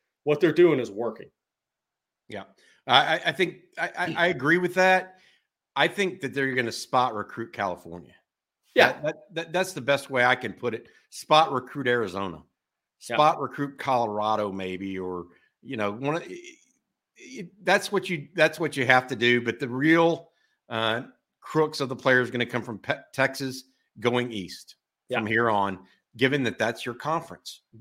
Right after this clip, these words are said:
Speaker 2: going
Speaker 1: Now, now where
Speaker 2: from here
Speaker 1: thing-,
Speaker 2: on.
Speaker 1: exactly, where things change. Here's where things change in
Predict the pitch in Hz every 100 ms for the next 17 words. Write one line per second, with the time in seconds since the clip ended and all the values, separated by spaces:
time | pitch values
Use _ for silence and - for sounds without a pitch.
0 | - 131 180 160 180 175 165 220 233 240
1 | 220 - - _ - 175 196 185 147 135
2 | 220 220 254 214 - 170 147 110 - -
3 | _ - 175 208 202 - 165 - - 139
4 | 131 131 127